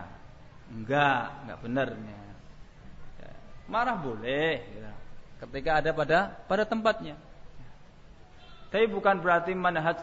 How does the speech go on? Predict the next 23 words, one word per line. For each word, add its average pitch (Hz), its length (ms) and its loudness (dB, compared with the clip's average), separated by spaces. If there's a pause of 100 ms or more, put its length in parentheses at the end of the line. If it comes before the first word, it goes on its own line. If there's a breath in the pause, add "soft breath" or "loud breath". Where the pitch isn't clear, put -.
tarbiyah 165 480 2
itu 180 80 2
harus 151 160 2
sering 147 240 -2
marah, 147 480 2
ya. 117 160 -10 (160)
Harus 123 240 -12
ini 143 160 -4
plak, 139 320 -4
plak, - 240 -6
plak, 139 240 0
plak, 139 160 -8
plak, 131 240 -4
plak, 143 160 -4
ya. 107 200 -12 (2750 loud breath)
Apalagi 156 400 -2
al-ummahat, 165 720 2
ya. 123 160 -10 (960)
Al-ummahat 147 560 0
hendaknya 147 240 -2
dia 143 160 -4
adalah 135 320 -4 (400)
lebih 123 720 -4